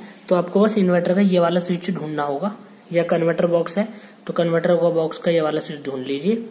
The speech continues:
उसके पीछे से wire निकाल लीजिए ऐसे, और बस इतना करना है और आपका inverter दूर से ही आप trigger करा सकते हैं।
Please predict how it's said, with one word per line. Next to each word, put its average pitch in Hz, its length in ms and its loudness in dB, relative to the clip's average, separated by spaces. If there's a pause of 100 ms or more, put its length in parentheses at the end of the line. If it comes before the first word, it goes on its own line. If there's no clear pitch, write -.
(360)
उसके 170 220 -4
पीछे 160 260 -2
से 165 80 4
wire 143 260 -2
निकाल 143 320 -6
लीजिए 156 320 -4
ऐसे, 226 240 -4 (2250)
और 156 60 -2
बस 165 200 -2
इतना 160 240 -2
करना 143 280 -6
है 208 140 -6 (400)
और 151 100 -6
आपका 139 380 -4 (260)
inverter 156 460 -6 (540)
दूर 180 240 2
से 165 140 -2
ही 151 80 2
आप 156 180 -4
trigger 143 320 0
करा 131 240 -12
सकते - 320 -12
हैं। 240 160 -4